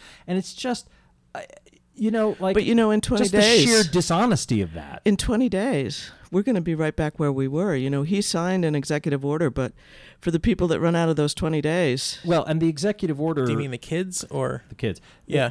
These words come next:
Speaker 1: The, the, the executive order is, is like al-,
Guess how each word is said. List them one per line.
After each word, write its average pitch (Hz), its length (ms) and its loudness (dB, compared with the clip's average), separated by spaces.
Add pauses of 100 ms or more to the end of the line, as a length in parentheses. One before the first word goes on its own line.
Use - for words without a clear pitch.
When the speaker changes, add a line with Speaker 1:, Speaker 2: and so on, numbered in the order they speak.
Speaker 1:
The, 180 240 -2
the, 175 220 -2
the 175 100 0
executive 156 500 -4
order 143 300 0
is, 107 120 -6 (100)
is 110 500 -4
like 120 300 -8
al-, 135 220 -2